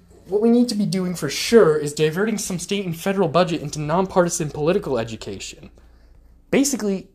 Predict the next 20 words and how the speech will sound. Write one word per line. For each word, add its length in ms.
we 140
need 140
to 60
be 60
giving 300
people 340
a 60
crash 320
course 380
in 100
American 360
politics 540
before 280
we 100
just 220
throw 240
'em 80
out 180
in 140
there. 160